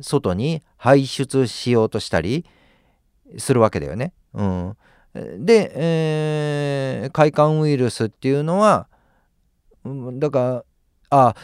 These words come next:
でもそうか、快感ウイルス自体が自分たちを、自分たちウイルスという生き物たちがね、自分たちをもっと増やそうとすると、咳として外に出すために、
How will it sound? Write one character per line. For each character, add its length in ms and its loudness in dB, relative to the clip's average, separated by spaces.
で 100 6
も 240 4
そ 140 4
う 40 4
か、 140 2
快 220 6
感 260 6
ウ 100 4
イ 40 2
ル 120 6
ス 140 0
自 160 -2
体 220 8
が 180 8
自 180 2
分 240 2
た 140 8
ち 180 2
を、 400 6
自 200 0
分 280 0
た 140 4
ち 180 -2
ウ 260 0
イ 60 2
ル 120 4
ス 200 -4
と 140 0
い 80 4
う 160 0
生 120 0
き 120 0
物 300 4
た 140 -2
ち 140 -6
が 140 -2
ね、 180 -2
自 200 -2
分 180 2
た 140 6
ち 140 0
を 120 4
も 120 2
っ 40 0
と 120 0
増 140 -2
や 140 4
そ 220 4
う 40 -2
と 200 -4
す 140 -8
る 140 0
と、 320 2
咳 380 0
と 160 6
し 100 -6
て 120 -2
外 320 0
に 180 -4
出 280 2
す 100 -10
た 120 2
め 140 0
に、 360 -2